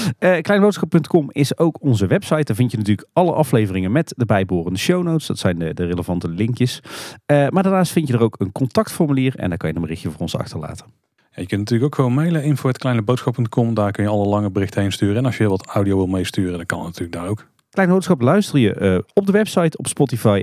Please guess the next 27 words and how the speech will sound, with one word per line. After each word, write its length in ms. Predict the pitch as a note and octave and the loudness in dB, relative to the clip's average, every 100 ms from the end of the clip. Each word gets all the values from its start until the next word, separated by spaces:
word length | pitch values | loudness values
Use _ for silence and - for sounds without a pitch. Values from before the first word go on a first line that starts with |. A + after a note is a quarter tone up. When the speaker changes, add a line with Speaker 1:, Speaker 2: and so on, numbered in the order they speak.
| - | 2
Speaker 1:
en 60 | |
in 40 | B2+ | 2
je 80 | |
favoriete 420 | G#2+ A#2 G2+ G#2 G#2 | 4 2 2 0 -2
podcast-app. 840 | - E3 - D#2+ F#2 - - - | 0 -4 -2 -2 -2 -2 -4 -2
En 240 | - B2 | -4 -2
als 180 | - B2 | -2 0
je 80 | D#3 | 0
ons 120 | C#3+ | 0
nou 140 | C#3 | 0
luistert 280 | C3+ E3+ - | 0 0 0
in 80 | D3 | 2
zo'n 220 | C3 B2 | 2 0
app, 120 | A#2+ - | -4 -2
zorg 260 | G2 G2+ F#2+ | -2 0 0
dan 140 | - | 0
dat 140 | F2 - | -2 -2
je 60 | |
je 80 | E2+ | -4
abonneert, 380 | E2+ E2 E2+ F#2 | -2 -2 -2 -2
want 140 | E2+ | -6
dan 120 | - | -4
mis 180 | D#2+ F2+ | -4 -2
je 100 | F2+ | -4
geen 180 | E2+ D#2 - | -4 -8 -6
enkele 280 | F#2 - | -8 -6
aflevering. 540 | - - E2+ D#2+ D#2 | -8 -6 -6 -6 -8